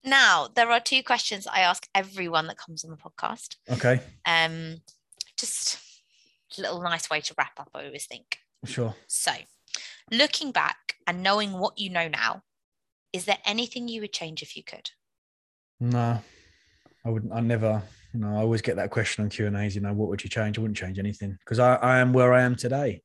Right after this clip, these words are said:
Speaker 2: I'm, I'm, you know, I'm not, wouldn't change where I am. If I did adopt a, a slightly more i-, i-, intense business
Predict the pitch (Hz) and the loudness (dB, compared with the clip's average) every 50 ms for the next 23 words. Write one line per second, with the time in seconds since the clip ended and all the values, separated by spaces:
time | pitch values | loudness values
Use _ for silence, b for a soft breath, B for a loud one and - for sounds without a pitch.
0 | - 107 110 117 - 110 110 110 110 110 107 101 104 110 110 107 110 104 107 104 | -6 -6 -6 -6 -4 -4 -2 -2 0 0 0 2 2 2 2 2 2 0 0 -2
1 | 85 - 113 110 107 107 104 - 107 104 107 113 117 113 107 110 107 B B B | 0 0 0 0 0 0 0 2 2 2 4 4 4 4 2 0 0 B B B
2 | B B B B B B B B - 120 - - 113 113 110 131 123 120 110 - | B B B B B B B B -6 -2 2 4 4 6 6 6 4 4 4 4
3 | 127 120 110 - - - - 135 117 117 113 113 110 110 113 117 104 110 113 107 | 4 4 4 2 -4 -6 0 2 4 4 6 4 4 4 2 0 0 -2 -2 -2
4 | - - 127 113 113 - 95 113 117 117 120 117 117 117 113 113 110 110 110 110 | -2 0 2 0 0 0 -2 -2 0 0 2 2 2 2 2 2 2 2 2 0
5 | 107 92 82 98 90 - - - 123 113 - 120 117 - 117 113 110 - 123 120 | 0 -2 -6 -8 -12 -12 -6 -4 -2 0 0 0 0 2 0 0 0 0 0 0
6 | 110 101 - - - - - - - - _ _ - 180 156 117 - 127 123 110 | 2 2 0 -2 -2 -6 -14 -14 -14 -16 _ _ -8 -6 -6 0 4 4 4 4
7 | - - 123 117 107 - - - - - | 4 2 2 2 2 2 0 -2 -4 -6